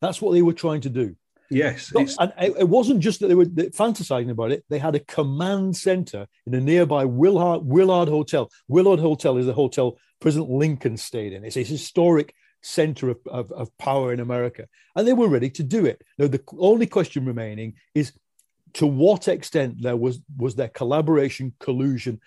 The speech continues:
Speaker 1: and a command s-, structure between the rioters and the Trump administration. And that's what the American government's trying to find out.
Speaker 2: It's, uh,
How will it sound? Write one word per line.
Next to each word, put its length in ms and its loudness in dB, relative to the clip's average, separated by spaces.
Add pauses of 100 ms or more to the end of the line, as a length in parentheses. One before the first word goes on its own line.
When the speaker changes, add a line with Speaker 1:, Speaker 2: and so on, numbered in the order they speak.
(140)
Speaker 1:
and 100 -4
a 40 -4
command 540 -4
s-, 140 -16 (260)
structure 500 -6 (280)
between 800 -2 (180)
the 140 0
rioters 580 -2
and 140 -6
the 40 -6
Trump 320 -8
administration. 680 -6 (160)
And 160 -6
that's 260 0
what 140 -2
the 80 -2
American 400 -4
government's 360 -6
trying 200 -10
to 60 -16
find 280 -10
out. 200 -10 (260)
Speaker 2:
It's, 360 -4
uh, 180 4